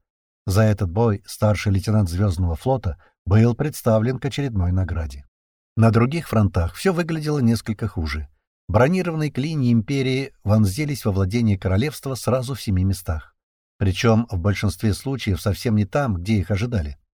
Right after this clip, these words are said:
Почти две сотни планетных систем уже находилось под пятой захватчиков. Но адмирал решил начать свою войну именно отсюда –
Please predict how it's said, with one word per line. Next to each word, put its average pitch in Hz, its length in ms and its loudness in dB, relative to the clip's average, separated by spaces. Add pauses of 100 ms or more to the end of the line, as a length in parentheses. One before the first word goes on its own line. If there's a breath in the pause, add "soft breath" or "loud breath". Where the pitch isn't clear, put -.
(260)
Почти 104 360 0
две 92 180 0
сотни 101 340 -2
планетных 98 500 0
систем 113 460 -2 (300 soft breath)
уже 113 420 2
находилось 117 560 0
под - 180 -4
пятой 123 240 -2
захватчиков. 104 680 -4 (360)
Но 120 200 6
адмирал 143 460 0
решил 147 320 -4
начать 135 320 -6
свою 139 320 -2
войну 87 460 -2
именно 104 400 2
отсюда – 90 600 -6